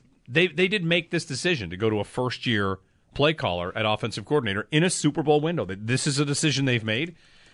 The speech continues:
and they must like him enough to stick with it, which I don't,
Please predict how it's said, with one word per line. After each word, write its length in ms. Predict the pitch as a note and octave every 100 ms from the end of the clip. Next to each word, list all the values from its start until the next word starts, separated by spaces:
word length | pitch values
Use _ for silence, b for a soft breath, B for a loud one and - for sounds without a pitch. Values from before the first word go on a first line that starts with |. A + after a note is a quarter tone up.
| b
and 340 | A#2 A#2 A#2 G#2+ b
they 120 | C#3 G3
must 240 | A3+ -
like 200 | F#3 E3+
him 80 | D#3+
enough 200 | D#3 D3+
to 80 | C3
stick 260 | - D3+
with 140 | G2 F2
it, 160 | G2+ -
which 260 | B2 B2+ -
I 120 | C#3+
don't, 180 | F3+ F#3